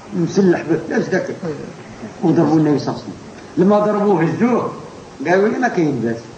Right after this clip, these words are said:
بداو كيداوجوا الجزر. قال لهم: "ضربة المعلم يا علي علي." ما وصل مكة مات لعنه الله. وعجل الله بروحه إلى سقاط وبيس القرار. هذا شكون هو هذا؟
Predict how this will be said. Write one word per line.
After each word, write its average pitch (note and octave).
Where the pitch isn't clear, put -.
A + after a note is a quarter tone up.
بداو G3+
كيداوجوا E3+
الجزر. A#2
قال E3
لهم: E3+
"ضربة D#3+
المعلم D3
يا D3
علي D3
علي." A#2+
ما G3
وصل G#3+
مكة G#3
مات G3+
لعنه F3
الله. C3+
وعجل D3
الله F3
بروحه E3+
إلى E3
سقاط -
وبيس E3+
القرار. E3+
هذا D#3+
شكون A3+
هو G#3+
هذا؟ C3+